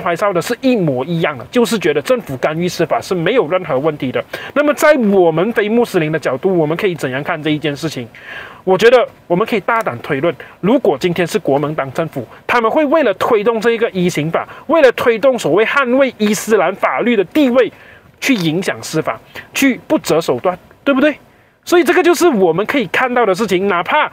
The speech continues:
这一些国盟的领袖，包括萨努西，包括哈迪阿旺，包括这个慕尤丁，他就算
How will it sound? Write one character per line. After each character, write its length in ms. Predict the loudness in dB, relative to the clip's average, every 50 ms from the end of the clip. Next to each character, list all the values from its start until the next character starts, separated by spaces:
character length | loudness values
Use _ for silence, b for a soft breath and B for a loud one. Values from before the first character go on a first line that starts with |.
| B B B B
这 100 | 0 2
一 100 | 4 4
些 220 | 4 4 2 0 0
国 220 | 2 2 2 2
盟 180 | 2 0 0 0
的 100 | 0 0 0
领 200 | 0 -2 -4 -4
袖， 240 | -2 -2 -2 -2 -4 -4
包 160 | -2 -2 -2
括 200 | 0 2 2 0
萨 240 | 2 0 -4 -4 -2
努 160 | -2 -2 -2
西， 200 | -2 -2 -2 -2 B B B B 0
包 160 | 0 0 2
括 180 | 2 2 2
哈 300 | 2 2 2 2 2 0
迪 180 | 0 0 -2 -2
阿 200 | 0 0 0 0
旺， 160 | 0 0 -2 -2 B B B B B 0
包 180 | 2 2 2
括 160 | 4 2 2
这 180 | 2 2 2 2
个 160 | 2 2 2
慕 220 | 2 2 2 2 2
尤 140 | 2 2
丁， 100 | 2 0
他 140 | -2 -2 0
就 100 | 0 0
算 180 | 0 0 0